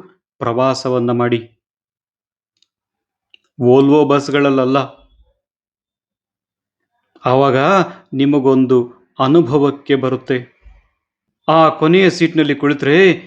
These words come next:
ಎಷ್ಟು ಎತ್ತಿ ಎತ್ತಿ ಬಡಿಯುತ್ತೆ ಅನ್ನೋದು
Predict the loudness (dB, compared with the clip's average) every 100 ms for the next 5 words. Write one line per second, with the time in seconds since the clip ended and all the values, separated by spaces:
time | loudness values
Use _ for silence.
0 | -20 _ -4 -2 -4 -2 0 0 -2 _
1 | -6 0 0 0 0 0 0 -2 -2 0
2 | 0 0 0 2 2 2 0 2 4